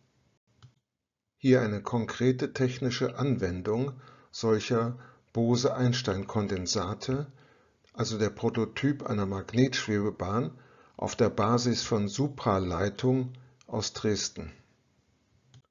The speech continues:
Daneben betätigte sich Albert Einstein auch als experimenteller Physiker und Ingenieur.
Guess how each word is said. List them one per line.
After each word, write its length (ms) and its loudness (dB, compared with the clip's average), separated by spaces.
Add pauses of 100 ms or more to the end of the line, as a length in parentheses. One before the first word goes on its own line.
(1040)
Daneben 580 6
betätigte 720 -2
sich 320 -4
Albert 240 -2
Einstein 380 -2
auch 260 -6
als 300 -4
experimenteller 1080 0
Physiker 680 2
und 180 -2
Ingenieur. 800 0